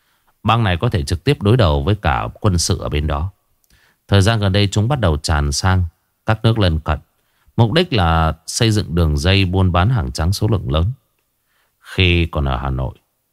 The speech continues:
tao đã gặp qua chúng và phá một đường dây của chúng. Không ngờ là bọn nó còn nhắm đến cả đá quý.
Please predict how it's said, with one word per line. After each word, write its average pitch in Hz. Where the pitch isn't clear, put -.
tao 104
đã 120
gặp 110
qua 101
chúng 101
và 82
phá 110
một 165
đường 76
dây 90
của 67
chúng. 87
Không 87
ngờ 69
là 64
bọn 62
nó 87
còn 65
nhắm 73
đến 107
cả -
đá 78
quý. 95